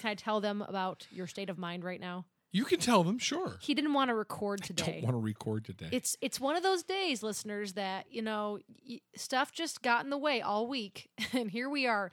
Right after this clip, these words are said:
Speaker 1: Monday night at four fifty-five P M.
Speaker 2: Yeah.
Speaker 1: But we're recording.
Speaker 2: Scrambling. You know, our, we had a,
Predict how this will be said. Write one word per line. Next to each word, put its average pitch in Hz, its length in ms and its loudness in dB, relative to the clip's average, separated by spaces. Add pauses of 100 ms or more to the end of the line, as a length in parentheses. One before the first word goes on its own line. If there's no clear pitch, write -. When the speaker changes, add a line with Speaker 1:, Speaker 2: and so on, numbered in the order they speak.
(240)
Speaker 1:
Monday 247 380 2
night 202 260 -2 (240)
at 196 160 -4
four 220 260 -4
fifty-five 196 640 -4
P 190 200 -6
M. 175 180 -6
Speaker 2:
Yeah. 156 240 8 (380)
Speaker 1:
But 226 140 -4
we're 254 180 4
recording. 269 500 6
Speaker 2:
Scrambling. 131 540 0 (280)
You 160 140 4
know, 165 120 6
our, 180 240 8 (200)
we 170 220 8
had 160 200 10
a, 127 400 10